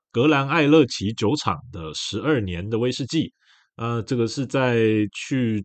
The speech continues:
呃，当初去酒厂参访的时候买的它的小样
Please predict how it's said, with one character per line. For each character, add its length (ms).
呃， 220
当 120
初 120
去 160
酒 240
厂 260
参 260
访 160
的 80
时 140
候 180
买 300
的 100
它 100
的 80
小 320
样 180